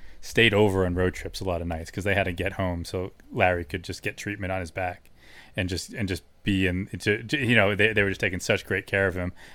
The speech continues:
He was still averaging, uh, thirty-seven minutes a game in the forty-five games that he played.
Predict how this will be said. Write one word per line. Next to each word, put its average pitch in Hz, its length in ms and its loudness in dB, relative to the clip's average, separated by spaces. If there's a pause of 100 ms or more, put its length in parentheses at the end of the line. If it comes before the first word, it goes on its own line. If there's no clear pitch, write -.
He 120 120 6
was 117 100 4
still 139 220 8
averaging, 131 480 6
uh, 113 280 8
thirty-seven 123 440 4
minutes 123 220 2
a 131 40 0
game 120 260 -2 (280)
in 127 60 -4
the 113 60 2
forty-five 117 580 2
games 113 240 2
that 110 80 -4
he 110 60 -2
played. 104 300 -2